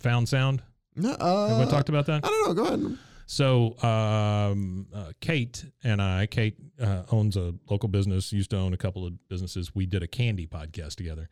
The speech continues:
Speaker 2: Mm-hmm.
Speaker 1: But, uh, she comes in, uh, one of the businesses she owns does a lot of vintage stuff. And
Speaker 2: Mm-hmm.
Speaker 1: so she brings in, um, audio cassettes, um,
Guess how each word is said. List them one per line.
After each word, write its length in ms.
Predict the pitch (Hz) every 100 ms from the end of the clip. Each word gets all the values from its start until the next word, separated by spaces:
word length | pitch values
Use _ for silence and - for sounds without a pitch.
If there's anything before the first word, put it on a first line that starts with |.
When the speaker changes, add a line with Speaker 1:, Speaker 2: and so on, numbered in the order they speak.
| -
Speaker 2:
Mm-hmm. 200 | 120 175 - _ _ -
Speaker 1:
But, 300 | 113 101 -
uh, 180 | 107 98
she 200 | - 143
comes 280 | 143 127 113
in, 460 | 123 120 117 113 113 -
uh, 180 | 107 104
one 140 | 113
of 60 | 113
the 60 |
businesses 420 | 101 107 92 101
she 200 | - 104 104
owns 420 | 139 123 104 95
does 220 | 110 101
a 40 |
lot 120 | 98 90
of 60 |
vintage 400 | 107 147 80 -
stuff. 360 | - 85 80 -
And 100 | 95
Speaker 2:
Mm-hmm. 160 | 120 113
Speaker 1:
so 260 | 104 92 87 - - - -
she 200 | - 127
brings 360 | 120 117 98
in, 460 | 110 107 101 98 - -
um, 680 | 101 92 90 90 87 85 82 _ _ _
audio 360 | 127 135 117 90
cassettes, 960 | - 101 - 143 120 85 - - - - _ _ _ _
um, 800 | 104 95 90 87 87 85 85 85